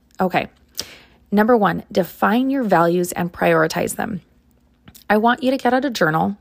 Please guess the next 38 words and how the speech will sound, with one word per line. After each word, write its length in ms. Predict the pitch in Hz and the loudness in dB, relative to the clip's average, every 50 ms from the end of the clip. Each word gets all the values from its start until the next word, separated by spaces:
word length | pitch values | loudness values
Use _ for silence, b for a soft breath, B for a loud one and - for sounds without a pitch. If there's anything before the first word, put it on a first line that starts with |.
| _ _ | _ _
notebook, 560 | - 185 175 175 - - 185 185 185 - - - _ _ _ _ _ _ _ | -2 0 0 2 2 2 2 2 2 -2 -8 -20 _ _ _ _ _ _ _
piece 180 | - 202 185 | -4 -4 -4
of 60 | - - | -4 -2
paper, 320 | 180 190 185 - 190 185 | -2 -2 0 0 0 0
whatever, 400 | 175 185 185 185 180 170 170 170 | 2 2 2 2 2 0 -2 -4
and 160 | - 190 185 | -2 -4 -4
a 40 | 185 | -6
pen, 300 | 185 - 180 175 180 180 - | -4 -4 -4 -4 -4 -4 -4
and 280 | 180 175 170 170 185 - - | -4 -4 -4 -4 -6 -4 -2
let's 200 | 214 247 - - | -2 -2 -2 -6
kind 220 | - - 277 277 | -8 -6 -4 -4
of 140 | 269 208 196 - _ | -4 -6 -8 -14 _
do 200 | - 196 196 196 | -4 -2 -2 -2
some 300 | 185 - 202 180 175 170 | -2 -2 -4 -4 -4 -4
deep 260 | 156 170 160 165 - | -2 -4 -4 -4 -2
work 220 | - - - - - | -4 -4 -4 -4 -6
here, 200 | - - - - - | -8 -8 -8 -8 -10
okay? 320 | - - 170 170 196 196 B B B B B B B B B B | -4 -2 -2 -2 -2 -4 B B B B B B B B B B
What 260 | - 180 175 190 220 269 | -4 0 2 4 4 4
do 60 | 285 | 2
you 120 | 320 320 | 0 0
value 340 | 240 226 196 196 196 196 185 | 2 2 2 4 4 2 0
most? 500 | 170 170 165 - - - - - - - - _ _ _ _ b b b b b b | 0 0 -2 -4 -4 -8 -8 -10 -10 -12 -14 _ _ _ _ b b b b b b
Okay, 220 | - - 185 185 | 0 2 2 2
so 280 | 180 - 196 185 185 - - _ | 4 2 2 2 0 0 -2 _
as 220 | 190 190 185 196 247 | 0 0 0 0 -2
you're 80 | 262 | -4
journaling 440 | 233 - 294 320 320 254 202 185 170 | -2 -2 -2 0 0 0 0 0 2
this, 240 | 170 175 180 - - - | 0 0 0 -2 -2 -2
I 80 | - 190 | 0 0
want 200 | 185 190 196 - | 0 0 0 0
you 60 | 208 | 0
to 80 | 214 | 0
just 200 | 208 208 202 - | 0 0 -2 -2
kind 160 | - - 214 208 | -4 -2 -2 -2
of 80 | 196 | -4
think 340 | - - - 226 202 - - | -4 -4 -4 -2 -2 -4 -6
through, 520 | - - - - 196 185 165 151 156 180 | -14 -18 -4 0 2 2 4 2 0 -4